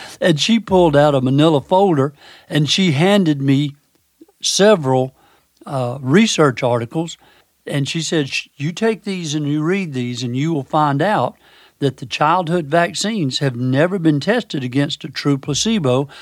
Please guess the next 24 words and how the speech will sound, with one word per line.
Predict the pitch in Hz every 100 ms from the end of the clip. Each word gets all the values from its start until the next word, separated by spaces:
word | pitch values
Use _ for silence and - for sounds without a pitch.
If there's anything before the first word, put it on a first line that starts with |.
| - -
but | 160 -
only | 170 208 226 208
against | 170 143 160 - - -
other | 170 165 202 151 135 143 _ _ _
vaccines. | 139 123 156 - - 240 247 110 - _ _ -
And | 160
because | 147 143 220 240
of | 180
that, | 147 143
you | 156 139
really | 190 196
cannot | - - 185 170 156 180
know | 147 151 196 185 135 143 - _ _ _ _
the | 143 147 139
true | - 202 190 170
incidence | 190 247 - 147 135 214 -
of | - 147 127 -
serious | 180 180 156 147 - -
adverse | 156 160 139 143 139 - -
events | 143 135 220 170 - - - _ _ _ _ -
caused | 185 220 220 147
by | 131
these | 120 147 139
vaccines." | 143 151 - 247 226 107 -